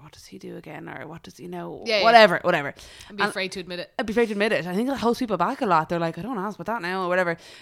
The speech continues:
Speaker 1: So I do think, like, being like, "Okay, well, what's, what's her name again? Oh yeah, okay. And where did it, oh yeah." And just, like, ask those questions. I think people really l-, feel like they're like, "Ugh."
Speaker 2: Oh, but
Speaker 1: And
Speaker 2: I
Speaker 1: it gives
Speaker 2: feel
Speaker 1: them,
Speaker 2: like
Speaker 1: like, a
Speaker 2: you're
Speaker 1: little
Speaker 2: interested.
Speaker 1: burst of, like, excitement when they have to explain them. So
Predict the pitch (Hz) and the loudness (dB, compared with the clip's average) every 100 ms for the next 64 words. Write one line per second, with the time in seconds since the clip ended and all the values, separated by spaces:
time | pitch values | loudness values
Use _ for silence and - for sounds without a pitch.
0 | - 226 196 240 247 240 214 180 170 - | -6 -2 0 0 -2 -4 0 0 0 -6
1 | _ _ _ _ - - 269 285 254 214 | _ _ _ _ -18 -4 -2 0 -2 -4
2 | - 370 330 247 285 311 - - 294 - | 0 2 2 0 -4 -6 -8 -14 -12 -6
3 | 339 339 330 311 240 185 190 226 240 294 | -2 -2 -2 -4 -8 -10 -12 -6 0 0
4 | 294 311 277 262 - 208 240 277 294 302 | 0 -4 -2 -2 -2 -6 -6 -4 -4 -4
5 | 262 - 262 233 247 330 349 233 277 247 | -4 -4 -4 -8 -4 -4 -4 -2 -2 -2
6 | 180 - 208 226 214 - 180 170 - 185 | -6 -8 -2 2 2 2 0 0 -6 -4
7 | 170 165 190 262 190 180 - 403 349 - | -4 -6 -8 -4 -2 -4 -6 -8 -6 -2
8 | 330 370 427 302 277 254 233 202 220 254 | 2 4 4 4 6 8 6 6 4 4
9 | - 220 190 175 170 190 208 196 185 180 | 2 2 2 2 0 0 2 0 -2 -4
10 | 180 - 170 233 202 | -6 -6 -4 -4 -2